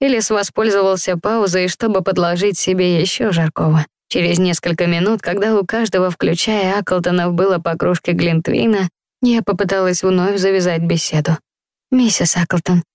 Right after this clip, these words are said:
вы прежде упоминали, что смерти зачастили в последнее время. Погиб ещё кто-то из рабочих? Может, это и есть настоящая причина того, что ремонт прекратили?" "Нет, ни в коем случае",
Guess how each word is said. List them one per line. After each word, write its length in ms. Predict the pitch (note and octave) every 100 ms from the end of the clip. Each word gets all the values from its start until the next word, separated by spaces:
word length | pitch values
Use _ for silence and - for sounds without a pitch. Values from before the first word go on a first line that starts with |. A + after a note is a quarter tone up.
| _
вы 260 | A3+ G#3 F3+
прежде 420 | G#3+ G#3+ G3 G3+
упоминали, 600 | F#3 G3 G3 A3 A#3+ G3+
что 300 | - G#3 G#3
смерти 520 | - G3 A3 G3+ G3+
зачастили 640 | G3 G3 G3 - G#3+ G#3
в 60 | F#3
последнее 540 | F3+ - F3+ F3+ F#3
время. 340 | F3 F#3 F3+ F3 _ _ _
Погиб 380 | A3 G3 G3 G3+
ещё 260 | F3+ F#3
кто-то 280 | E3+ F#3 F3+
из 160 | F#3 F#3
рабочих? 600 | F#3+ F#3+ C4 - F3+ - _ -
Может, 420 | A3+ G3+ F#3 F3
это 200 | F#3 F3+
и 140 | F3+ F3+
есть 340 | F3 A#3+ -
настоящая 680 | G3+ - F#3+ F#3+ F#3 - E3
причина 520 | F3 F3 - G3 F#3
того, 340 | F3+ F3 G3+ A3
что 240 | - F#3
ремонт 420 | F#3 G3 F#3+ F3+
прекратили?" 800 | - F#3 G3 G#3+ - A#3+ E3+ E3 - _ _
"Нет, 380 | G3 F#3+ D#3 D#3+
ни 120 | F3
в 80 | E3
коем 240 | E3 D3+
случае", 500 | E3 - - - D3